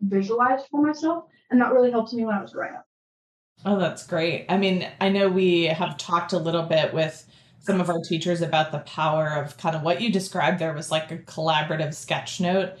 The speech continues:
Speaker 2: Um, but visual thinking is, is a great way to almost take a picture of what you're learning, um, especially if it's, like, a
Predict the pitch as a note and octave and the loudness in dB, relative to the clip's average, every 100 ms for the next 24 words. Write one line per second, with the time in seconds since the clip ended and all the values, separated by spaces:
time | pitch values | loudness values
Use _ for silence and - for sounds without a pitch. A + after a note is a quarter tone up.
0 | - - - F3+ E3+ D#3+ E3+ C#3+ F3+ F#3 | -20 -20 -4 0 0 0 0 0 0 2
1 | G#3 G3+ F#3+ F3 E3 D#3+ D#3+ D3 C#3+ - | 2 2 2 -2 -2 -4 -4 -4 -8 -6
2 | E3 D#3 C#3 D#3+ F#3 F#3 F3 C#3+ D3+ C#3+ | -4 -4 -2 0 2 2 2 2 0 -4
3 | F#3 D#3+ D#3 C#3+ - C4 C4 - E3 D3+ | -4 -4 -6 -8 -6 -4 -4 -4 -2 -2
4 | C#3+ D#3 D#3 D3+ D3+ E3 E3+ E3 E3+ D#3 | -2 0 2 2 0 0 0 2 0 0
5 | D#3+ D#3+ D3+ D3+ C#3 - D#3 C#3 D#3+ - | -2 0 -2 -2 -6 -4 -2 -2 -6 -2
6 | G3+ A3+ - F3 D#3+ - D#3 D3 - C3+ | 0 0 0 0 0 -4 -6 -8 -6 -8
7 | B2+ - | -8 -12